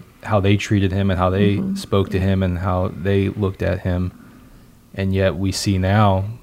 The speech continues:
Speaker 1: um, through God's grace in our lives that, no, this was him saving us by not saving himself, wh-, which again is beautiful. And that, yeah, the sign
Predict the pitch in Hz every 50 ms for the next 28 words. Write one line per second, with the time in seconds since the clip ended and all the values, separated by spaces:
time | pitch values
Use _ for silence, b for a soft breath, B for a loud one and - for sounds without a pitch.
0 | - - - 87 90 90 92 92 - 95 95 95 95 90 90 87 - - 92 95
1 | 101 107 107 - 101 90 90 90 92 92 101 110 110 98 98 87 90 92 98 95
2 | 95 98 101 - - - 92 92 92 - - - - - - - - - - 107
3 | 98 95 - - 92 90 87 87 87 90 90 90 92 90 - - - - 90 90
4 | 90 90 90 90 92 - - - 87 87 87 87 90 87 - b b b b b
5 | b b b b b b b b b b - - 104 101 95 - - 92 90 92
6 | 92 90 - - - 98 98 82 92 98 101 98 - - 98 95 95 92 95 95
7 | 92 92 - 101 98 92 - - 101 101 101 104 101 98 85 - - - 113 107
8 | 107 113 110 107 101 - 104 104 107 107 107